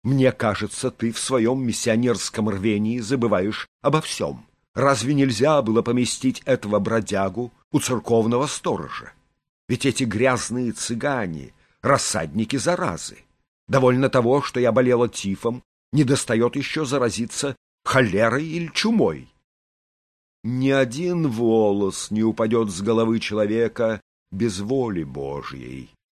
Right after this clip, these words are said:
наставительно ответил мистер Кингсли, стараясь скрыть смущение. «Ни один волос? У меня и так бритая голова. Это ты можешь говорить в своих проповедях. Я не хочу, чтобы в нашем доме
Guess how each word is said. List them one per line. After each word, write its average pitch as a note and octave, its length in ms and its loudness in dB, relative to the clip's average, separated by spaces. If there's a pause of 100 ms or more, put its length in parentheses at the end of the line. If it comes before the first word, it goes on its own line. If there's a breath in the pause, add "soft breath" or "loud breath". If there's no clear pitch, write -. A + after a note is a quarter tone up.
наставительно F#2+ 760 -2
ответил E2+ 600 -4 (240)
мистер F#2 440 -4
Кингсли, G#2+ 760 -6 (240)
стараясь F#2 500 -2
скрыть - 420 -8
смущение. - 960 -14 (1300)
«Ни C#3+ 180 4
один A#2+ 480 0
волос? G#3 680 -4 (800)
У D#3 80 4
меня E3+ 200 6
и E3 80 8
так G3 260 2
бритая F#3+ 540 2
голова. E3 480 0 (360)
Это C#3+ 200 2
ты E3+ 100 4
можешь D#3+ 340 8
говорить D#3 440 2 (180)
в - 80 -2
своих D#3+ 400 2
проповедях. A2 760 2 (180)
Я C3+ 200 4
не E3 120 0
хочу, A#2+ 600 0 (280)
чтобы D3+ 280 4
в D3 60 2
нашем B2 400 4
доме D#3 400 2